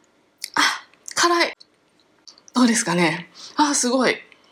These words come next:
一気にまた熱くカッとなります。やっぱりなりますね。はい。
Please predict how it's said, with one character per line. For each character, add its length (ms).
一 200
気 120
に 80
ま 120
た 240
熱 220
く 120
カ 140
ッ 60
と 60
な 120
り 60
ま 120
す。 100
や 60
っ 80
ぱ 120
り 160
な 100
り 80
ま 120
す 120
ね。 240
は 260
い。 100